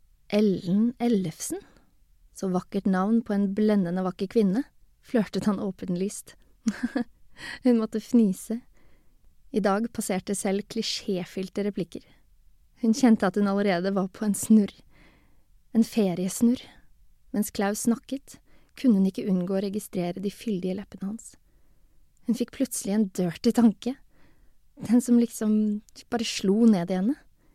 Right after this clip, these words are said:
Hva om hun plutselig hadde reist seg opp, dratt ham opp av setet og inn på toalettet, og der inne skulle hun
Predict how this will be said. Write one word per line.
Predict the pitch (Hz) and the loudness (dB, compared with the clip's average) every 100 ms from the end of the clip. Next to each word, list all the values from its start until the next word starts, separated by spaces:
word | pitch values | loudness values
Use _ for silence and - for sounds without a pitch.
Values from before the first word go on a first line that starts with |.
| _ _ _ _ _ _ _ _ _ 208 | _ _ _ _ _ _ _ _ _ -4
Hva | 202 | 2
om | 247 | 2
hun | 269 - | 2 -2
plutselig | - - - - 185 | -10 -10 -10 -6 -4
hadde | 202 | -2
reist | 233 180 - | -2 -2 -6
seg | - - | -12 -12
opp, | - - - _ - | -16 -20 -20 _ -12
dratt | 202 240 - - | -2 -2 -2 2
ham | 247 | 2
opp | 196 247 | 2 -2
av | 233 | -2
setet | 180 - 220 | -4 -4 -8
og | - | -2
inn | 190 180 | -2 -2
på | 196 | -4
toalettet, | 226 208 - - - _ _ _ _ _ - | -2 -2 -4 -18 -20 _ _ _ _ _ -6
og | 190 | 0
der | 196 220 220 | 0 2 2
inne | 185 294 - - | 2 0 -2 -20
skulle | - 233 220 | -8 -2 0
hun | 254 | -2